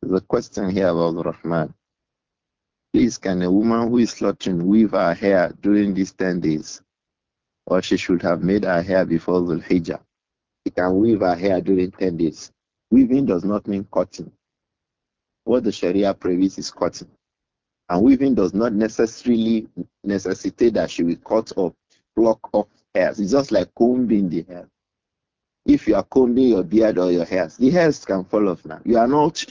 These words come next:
shaving. <laughs> So if she's weaving her hair, it is lawful for her. But don't put attachment to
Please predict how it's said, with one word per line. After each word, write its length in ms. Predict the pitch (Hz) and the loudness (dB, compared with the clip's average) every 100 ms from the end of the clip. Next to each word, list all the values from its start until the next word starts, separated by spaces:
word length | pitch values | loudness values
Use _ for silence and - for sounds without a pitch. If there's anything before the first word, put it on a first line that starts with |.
| - 135 113 | -2 2 2
shaving. 500 | - - 113 95 82 - | 2 2 2 2 -8 -10
<laughs> 140 | 113 - _ _ _ _ _ _ _ - | -12 -12 _ _ _ _ _ _ _ -4
So 80 | - | 4
if 180 | 147 | 4
she's 260 | 131 107 - | 2 -4 -2
weaving 340 | 104 101 107 | 0 2 0
her 140 | 101 85 | -4 -4
hair, 280 | 90 87 - _ _ _ _ _ _ - | -4 -4 -6 _ _ _ _ _ _ -12
it 80 | - | -8
is 220 | - - | -8 -6
lawful 440 | 82 90 92 - 90 | -2 0 0 -2 -2
for 240 | 90 90 90 | -2 -8 -6
her. 160 | 87 - _ _ _ _ | -6 -8 _ _ _ _
But 220 | - 82 82 | -2 -2 2
don't 260 | 107 110 104 | 0 0 -2
put 160 | - 107 - | -4 -4 -2
attachment 840 | 85 - 90 92 - 87 85 80 | -6 0 -2 -2 -4 -2 -2 -4
to 260 | 80 78 | -4 -4